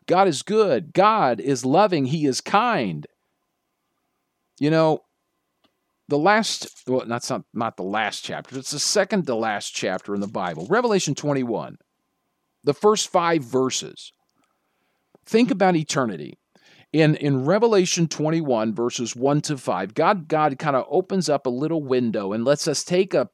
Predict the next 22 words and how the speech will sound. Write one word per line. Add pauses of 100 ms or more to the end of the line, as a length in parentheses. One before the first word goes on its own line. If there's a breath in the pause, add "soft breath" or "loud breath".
(100)
peek
out
into
eternity. (300 loud breath)
He
gives
us
this,
this
small
little
window
of
a
glance
out
into
what
it's
gonna
be
like